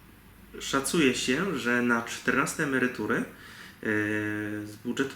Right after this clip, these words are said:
państwa, czyli tak naprawdę z naszych podatków, e, zostanie wydanych około jedenaście przecinek cztery miliarda złotych. No i ta wypłata dodatkowych świadczeń, e, zus może w odczuwalny sposób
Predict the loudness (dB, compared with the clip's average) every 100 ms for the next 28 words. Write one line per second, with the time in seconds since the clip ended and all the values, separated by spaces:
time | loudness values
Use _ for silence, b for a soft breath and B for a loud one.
0 | -2 -2 -2 -6 -8 -2 -2 0 0 -2
1 | -4 -4 -4 -4 -2 -4 -4 -4 -4 -4
2 | -4 -4 -8 -18 -18 -18 -8 -2 0 2
3 | 2 0 0 0 0 -2 -4 -4 -6 -6
4 | -4 0 0 0 -2 -2 0 0 -2 -4
5 | -10 -4 0 0 2 0 0 0 -2 -2
6 | 0 0 -2 -4 -8 -4 -4 -4 -8 -6
7 | -6 -6 -4 0 2 2 2 4 4 2
8 | -2 -2 -4 -6 -12 -12 B B B B
9 | B B B -2 0 2 0 -4 -20 -20
10 | -20 -20 -6 2 4 2 0 0 2 2
11 | 2 0 0 -4 -6 -4 0 0 0 -6
12 | -4 -2 0 -2 -4 0 0 0 -8 -14
13 | -8 -2 0 2 2 0 0 -6 -6 -4
14 | -4 -4 -4 -8 -8 -8 -6 -6